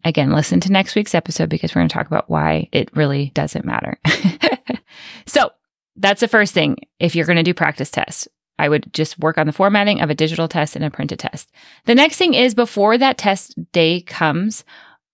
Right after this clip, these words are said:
I want you to really make space in your lessons and in your time with your students to focus on their strengths.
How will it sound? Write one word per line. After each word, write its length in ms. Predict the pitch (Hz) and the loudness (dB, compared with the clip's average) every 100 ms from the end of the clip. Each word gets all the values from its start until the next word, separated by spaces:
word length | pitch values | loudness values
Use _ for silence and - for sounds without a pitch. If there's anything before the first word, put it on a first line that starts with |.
| _ - | _ -2
I 200 | 220 262 | 2 4
want 220 | 262 - | 4 2
you 60 | 233 | 0
to 140 | 208 | -2
really 360 | 180 180 180 220 | -2 0 2 2
make 240 | 220 214 | 2 -2
space 400 | - - 160 165 | -4 0 0 0
in 140 | - 170 | -2 0
your 140 | 175 | 0
lessons 460 | 165 135 - 170 170 | -2 -2 -2 -2 -2
and 120 | - | -2
in 240 | 170 175 | -2 -2
your 100 | 196 | -2
time 240 | 202 165 165 | -2 -2 0
with 120 | 156 | 0
your 80 | 160 | -2
students 360 | - 143 156 | 0 0 0
to 120 | - 170 | 0 -2
focus 680 | - - 180 175 233 - - | -4 0 2 2 0 0 -2
on 300 | 170 160 156 | 2 4 2
their 180 | 165 160 | 0 -2
strengths. 640 | - 151 123 - - | -2 -2 -2 -2 -10